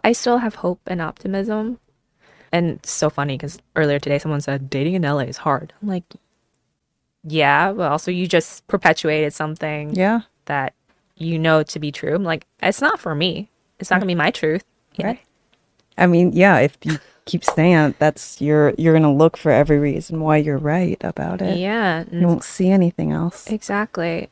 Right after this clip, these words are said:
Speaker 1: And what training has taught me is that you have to con-, yeah, you condition your body, but you condition your mind and your spirit into believing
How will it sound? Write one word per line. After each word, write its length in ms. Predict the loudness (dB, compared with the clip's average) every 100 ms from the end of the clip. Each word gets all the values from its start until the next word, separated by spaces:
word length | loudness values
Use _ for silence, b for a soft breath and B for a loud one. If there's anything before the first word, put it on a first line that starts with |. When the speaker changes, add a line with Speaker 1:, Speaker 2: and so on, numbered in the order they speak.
| -6
Speaker 1:
And 200 | -4 -2
what 160 | -2
training 460 | -4 -2 0 0 -2
has 140 | -4
taught 280 | -4 -4 -4
me 220 | -6 -6
is 160 | -6 -6
that 260 | -6 -8 -10 _ _ _ _ _ _
you 120 | -4
have 100 | -2
to 100 | -2
con-, 240 | -4 -4 -4 -2
yeah, 160 | 0
you 140 | 0 0
condition 400 | -2 -2 -2 -4
your 100 | -4
body, 480 | -6 -8 -6 -6
but 200 | -6 -6
you 120 | -6 -6
condition 480 | -6 -6 -4 -6
your 140 | -6 -6
mind 400 | -6 -6 -6 -8
and 80 | -10
your 100 | -14
spirit 320 | -10 -8 -8
into 200 | -8 -8
believing 760 | -8 -6 -4 -4 -4 -6 -8